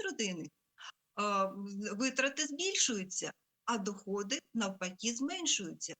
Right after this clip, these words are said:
Одному із подружжя необхідно свій час долучати, витрачати на догляд за цією дитиною. І от у цих умовах якраз величезна роль держави.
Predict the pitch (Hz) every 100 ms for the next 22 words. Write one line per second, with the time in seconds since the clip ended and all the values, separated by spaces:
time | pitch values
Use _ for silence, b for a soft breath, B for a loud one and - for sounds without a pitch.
0 | _ B _ - 233 247 277 349 370 277
1 | 262 269 - 254 214 226 196 208 247 285
2 | 226 254 262 254 - 277 277 208 202 170
3 | B B - 240 247 - 226 214 269 294
4 | 294 254 - 226 254 285 285 233 233 233
5 | - 269 302 285 254 240 254 294 233 277
6 | 349 349 294 240 233 220 214 190 185 190
7 | 196 156 127 - _ - B B B _
8 | _ _ 277 320 311 302 294 339 - 285
9 | 269 277 269 339 370 254 180 190 226 226
10 | 262 294 277 - 208 269 285 285 - -
11 | 349 359 320 294 277 277 247 240 254 240
12 | 247 185 156